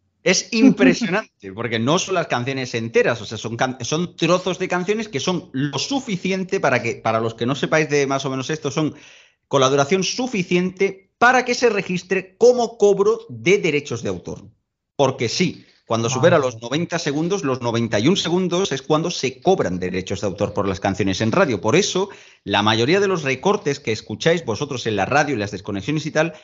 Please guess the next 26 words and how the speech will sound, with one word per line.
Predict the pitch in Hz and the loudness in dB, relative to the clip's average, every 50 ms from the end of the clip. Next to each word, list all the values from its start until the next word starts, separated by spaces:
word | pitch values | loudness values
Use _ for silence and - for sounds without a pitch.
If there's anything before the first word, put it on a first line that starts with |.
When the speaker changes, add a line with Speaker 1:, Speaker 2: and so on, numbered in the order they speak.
| _ _ | _ _
Speaker 1:
supe-, | - - - 147 127 - 185 202 202 - | -8 -4 -2 -2 0 2 0 0 0 0
son | - - 151 165 156 | -4 -4 -2 -2 0
de | 185 175 | 2 2
noventa | 165 147 139 151 151 139 - - 110 | 4 4 4 4 2 2 -2 -4 -6
segundos. | - - 101 82 80 - 92 - - - | -8 -8 -8 -8 -10 -10 -12 -12 -10 -10
Es | 117 - | -10 -6
por | - - 139 131 127 - - - | -2 0 0 0 0 -2 -4 -2
ese | 139 135 131 - - | -2 0 0 -2 -4
motivo, | 117 101 87 - - 92 90 85 | -4 -4 -6 -8 -10 -14 -16 -16
precisamente. | - - 85 - 98 - - 78 78 80 87 - - - - - - - - - - - _ _ _ _ _ _ _ _ | -14 -14 -14 -14 -12 -12 -12 -12 -12 -12 -12 -14 -16 -18 -20 -20 -20 -20 -20 -20 -20 -20 _ _ _ _ _ _ _ _
Pero | - 143 127 127 120 120 120 120 - | 4 4 6 6 6 4 4 0 -4
fijaos | - - - 117 107 - 156 175 196 | -8 -10 -10 -6 0 2 2 2 2
lo, | 196 196 196 196 196 190 - | 2 2 4 4 2 2 0
lo | - 147 135 131 | -2 -2 0 2
increíble | 127 123 123 123 120 113 120 135 160 180 | 2 0 0 0 2 2 2 2 2 0
de | 180 175 | 0 0
todo | 175 180 165 160 | -2 0 0 0
esto, | 156 156 - 214 | 0 2 2 0
porque | 180 185 151 - - 113 - | 0 0 -2 -4 -4 -6 -4
aparte | - 90 85 - 107 123 139 123 - 139 131 | -4 -6 -4 0 0 0 0 -2 -2 -4 -4
de, | 120 131 131 127 127 | -2 -2 -2 -2 -2
de, | 123 113 123 117 117 113 104 | -4 -4 -4 -4 -4 -4 -4
de | 98 110 110 113 | -4 -2 -2 0
esta | 113 - - - 131 120 117 113 110 - - - | -2 -2 -2 -2 0 2 2 2 0 -2 -4 -2
anomalía | - 135 135 131 131 131 127 117 117 127 147 151 160 139 | -2 0 2 2 2 4 2 2 0 0 0 2 2 4
o | 127 117 113 - - - | 2 2 -2 -6 -10 -14